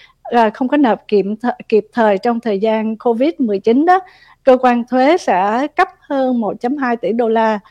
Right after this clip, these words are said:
tiền hoàn thuế cho những người nộp thuế trong cái trường hợp như vậy. Và đối với, um, ở nước Mỹ thì hiện giờ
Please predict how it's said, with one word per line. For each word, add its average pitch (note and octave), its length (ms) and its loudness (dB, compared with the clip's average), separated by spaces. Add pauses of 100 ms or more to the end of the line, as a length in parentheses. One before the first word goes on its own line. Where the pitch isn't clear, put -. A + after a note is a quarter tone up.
(400)
tiền G#3 240 2
hoàn F#3+ 440 -6 (160)
thuế C#4 320 2 (420)
cho A#3 360 2
những G#3+ 320 -4
người G3+ 240 0
nộp F#3+ 220 -6 (100)
thuế A#3 340 0
trong A#3 200 -2
cái C4+ 100 -2
trường G#3+ 240 -2
hợp F#3+ 240 -6
như A3 160 0
vậy. G3 320 0 (380)
Và G#3 520 0
đối B3 260 2
với, E4+ 480 2
um, G#3+ 460 -2
ở G#3 200 -2
nước D4 200 0
Mỹ A3 280 0
thì A#3+ 140 -2
hiện G3+ 320 -6
giờ G3+ 300 0